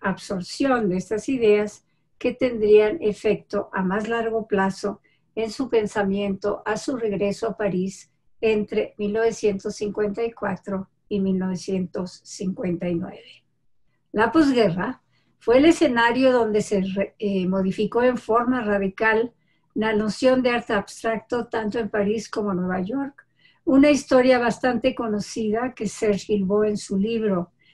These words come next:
Cómo Nueva York se robó el show del arte moderno relata muy bien.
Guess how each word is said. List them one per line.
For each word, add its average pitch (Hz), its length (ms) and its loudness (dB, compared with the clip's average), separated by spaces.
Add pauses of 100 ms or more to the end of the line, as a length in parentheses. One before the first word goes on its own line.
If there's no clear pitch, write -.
(160)
Cómo 226 280 0
Nueva 208 320 2
York 220 260 2
se 202 200 -4
robó 196 600 0 (240)
el 175 320 -2
show 208 320 0
del 196 220 2
arte 202 260 -2
moderno 226 640 -6 (340)
relata 202 480 2
muy 180 240 0
bien. 175 360 -2